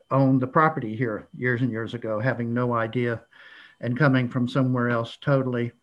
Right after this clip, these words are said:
Um, more and more things are, are starting to develop around, uh, what we would call our, a community here at, um, where I live, with Jeff and Rachel, and w-, with my daughter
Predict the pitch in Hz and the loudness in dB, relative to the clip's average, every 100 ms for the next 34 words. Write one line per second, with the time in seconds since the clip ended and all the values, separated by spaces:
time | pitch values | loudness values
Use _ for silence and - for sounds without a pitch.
0 | - - - - _ _ - 117 113 113 | -20 -20 -20 -20 _ _ -6 -2 -2 -4
1 | 120 - _ - - - - - - _ | -8 -14 _ -20 -20 -18 -16 -18 -20 _
2 | 147 147 180 175 147 147 147 143 143 156 | 0 4 4 4 2 2 2 2 0 0
3 | 143 139 131 127 131 127 - - 143 139 | 0 0 -4 -8 -6 -6 -6 0 2 2
4 | 131 143 131 127 131 127 127 - 131 123 | -2 -2 -4 -2 0 0 -4 -8 -6 -2
5 | 123 123 120 120 - _ _ - 117 110 | -2 -2 -2 -8 -18 _ _ -12 -10 -8
6 | 117 127 - 131 123 123 135 120 117 110 | -8 -8 -4 -2 0 -2 -2 -2 -2 -4
7 | - 120 - 139 127 127 120 110 98 95 | -8 -12 -4 -2 0 0 -2 -4 -10 -14
8 | _ - 110 98 - _ _ - 104 - | _ -8 -6 -6 -12 _ _ -12 -12 -14
9 | _ 104 98 98 - - - - - _ | _ -10 -8 -10 -14 -20 -20 -20 -20 _
10 | _ _ _ _ _ 131 113 107 107 98 | _ _ _ _ _ -2 0 0 -2 -6
11 | 92 - _ _ - _ - 131 - - | -6 -14 _ _ -20 _ -4 -4 -4 0
12 | 135 127 120 120 113 - 123 117 113 110 | 2 2 0 0 -2 -2 -2 0 -4 -8
13 | - - 117 107 107 107 - 131 107 113 | -18 -14 -8 -6 -6 -8 -10 -12 -10 -10
14 | - 117 113 120 113 113 107 | -6 -4 -2 0 0 0 -2